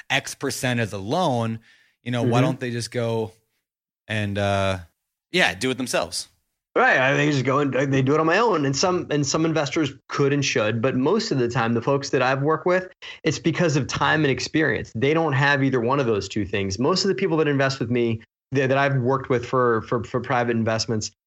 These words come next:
Speaker 2: they're working their tail off, or they just love what they do and they don't wanna put the time in to go and run the fix and flip or to go and find the rental property or do whatever it is, you know, but we as real estate investors have time. One thing that we're li-, we don't, we need more money,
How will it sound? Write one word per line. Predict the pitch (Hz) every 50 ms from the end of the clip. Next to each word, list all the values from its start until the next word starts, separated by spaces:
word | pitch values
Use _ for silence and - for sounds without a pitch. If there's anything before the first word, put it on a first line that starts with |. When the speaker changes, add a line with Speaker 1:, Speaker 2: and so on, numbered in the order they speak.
| _ - 135
Speaker 2:
they're | 139 180 190
working | 190 170 170 196 190 190 196
their | 180 175 151
tail | - 170 165 165 165
off, | 160 160 160 151 -
or | - 175 190 196
they | 190 185
just | 175 180 170 143
love | 135 131 143 151 147
what | 160 151
they | 160 156 151
do | 135 113 123 123 135 139 139
and | 127
they | 131 135
don't | 147 151 143
wanna | 143 147 147 143
put | 135 135 - - 175 180 175 156
the | 127 127
time | 120 - - 135 127 131 127 120
in | 120 120 117 117 117
to | 107 135 131
go | 131 123 123
and | 120 117
run | 117 117 117 113
the | 113 104
fix | - 123 110 - -
and | 123 107 95 -
flip | 117 117 107 101 -
or | - 117 110
to | - 143
go | 131 120 120 117 117
and | 117 113
find | - - 110 110 120 120
the | 117
rental | 110 117 113 113 107
property | - - 113 113 110 107 120 113 113 110
or | 113 110 107
do | 107 104 - 135
whatever | 131 135 131 131 127 120
it | 135 147
is, | 147 139 139 - - - - - -
you | 147
know, | 143 135 139 -
but | - 131 131 156 147 147 - - _ _ - -
we | 170 151 123 139 170 185 190
as | 185 147 120
real | 156 170
estate | 160 - 165 147
investors | 135 127 131 127 131 - 131 -
have | - - 156 160 151 139 113 -
time. | - - - 175 165 151 127 123 123 123
One | 131 131 131
thing | 139 147 135
that | 123 120
we're | 120 123 120
li-, | 120 127 147
we | 143 131 135
don't, | 135 151 139
we | 117 127
need | 127 131 151 170 165
more | 143 139 127
money, | 120 127 151 151 139 123 120 120 117 120